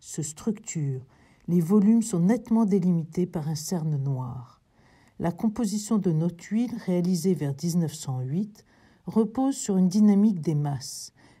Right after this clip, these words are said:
verticalité du vase et de la cruche contrastant avec la surface plane de l'assiette de fruits.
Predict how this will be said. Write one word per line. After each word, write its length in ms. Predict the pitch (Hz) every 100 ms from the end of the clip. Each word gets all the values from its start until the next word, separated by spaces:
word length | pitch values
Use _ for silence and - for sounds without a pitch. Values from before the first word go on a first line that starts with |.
| -
verticalité 840 | 170 170 - - 160 151 151 147
du 140 | 139 139
vase 540 | 147 156 202 214 214
et 100 | -
de 140 | 151 143
la 140 | 135
cruche 520 | 139 - 165 175 - -
contrastant 640 | 254 240 - 208 - 208
avec 280 | 202 156 151
la 60 | 143
surface 520 | - 208 - 156 -
plane 440 | - 156 156 170
de 120 | 156 147
l'assiette 480 | 151 - - 170
de 100 | 139
fruits. 400 | 123 - 131 117